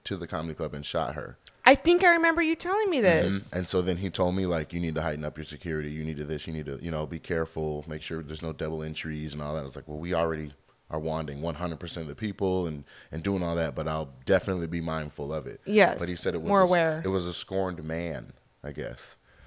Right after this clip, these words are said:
Speaker 2: Hmm.
Speaker 1: So I'm like, "Okay, well, I don't know what women would wanna take me out, but I feel it." So
Speaker 2: So in every aspect of the dream, it would be the opposite gender, not just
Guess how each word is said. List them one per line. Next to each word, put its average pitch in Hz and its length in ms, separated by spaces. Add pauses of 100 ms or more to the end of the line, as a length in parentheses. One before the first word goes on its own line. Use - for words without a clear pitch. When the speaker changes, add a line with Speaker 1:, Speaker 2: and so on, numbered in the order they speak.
Speaker 2:
Hmm. 170 360 (580)
Speaker 1:
So 73 260
I'm 76 160
like, 69 180
"Okay, 73 280
well, 67 160
I 76 40
don't 82 160
know 82 120
what 80 260
women 90 340
would 82 120
wanna 92 200
take 107 220
me 101 180
out, 76 300
but 78 140
I 85 80
feel 101 240
it." 87 120 (720)
So 76 360 (380)
Speaker 2:
So 262 380
in 240 220 (180)
every 226 400
aspect 202 460
of 180 160
the 180 80
dream, 196 360
it 175 40
would 170 160
be 175 100
the 165 120
opposite 170 360
gender, 160 320
not 180 260
just 175 460